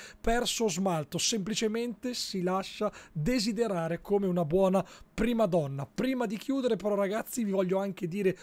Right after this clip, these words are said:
un'altra cosa, perché nei file di gioco sembrerebbe che sia stato scoperto il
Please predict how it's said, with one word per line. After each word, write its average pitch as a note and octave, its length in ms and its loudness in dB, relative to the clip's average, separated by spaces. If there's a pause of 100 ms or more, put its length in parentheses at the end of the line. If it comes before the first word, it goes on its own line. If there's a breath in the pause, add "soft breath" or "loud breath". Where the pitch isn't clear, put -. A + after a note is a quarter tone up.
(120)
un'altra A3 480 2
cosa, D3+ 360 -2
perché E3+ 400 -2
nei D#3 300 -4
file A3 420 2
di G3+ 120 -2
gioco F3+ 440 0 (180 loud breath)
sembrerebbe G3 840 0
che E3+ 120 -8
sia - 260 0
stato G3 340 -2
scoperto F3+ 800 2
il F3 320 -2